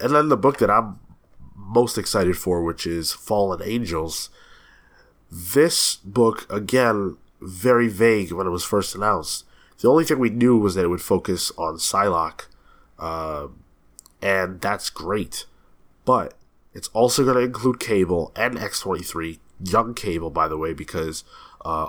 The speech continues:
old Cable was murdered by young Cable in, uh, X-Force by Ed Brisson. And so these characters that the book will focus on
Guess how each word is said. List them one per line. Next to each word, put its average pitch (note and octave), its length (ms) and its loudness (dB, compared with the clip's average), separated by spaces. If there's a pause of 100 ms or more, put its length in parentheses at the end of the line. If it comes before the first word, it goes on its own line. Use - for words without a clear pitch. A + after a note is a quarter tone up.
old G#2 340 4
Cable F#2 360 0
was D#2 180 -6
murdered F#2+ 340 2
by E2 400 -4 (220)
young F2+ 260 -2
Cable D#2 480 -6 (100)
in, D#2 300 -8
uh, D2+ 360 -6
X-Force - 580 -6 (420)
by D#2+ 160 -6
Ed E2 160 -8
Brisson. G2 380 -2 (1200)
And G2 260 -2
so G2 460 2
these B2 400 0
characters A2+ 680 2
that - 120 -2
the D#2+ 80 -4
book G#2+ 240 0
will F2+ 80 -4
focus - 480 0
on E2 400 -4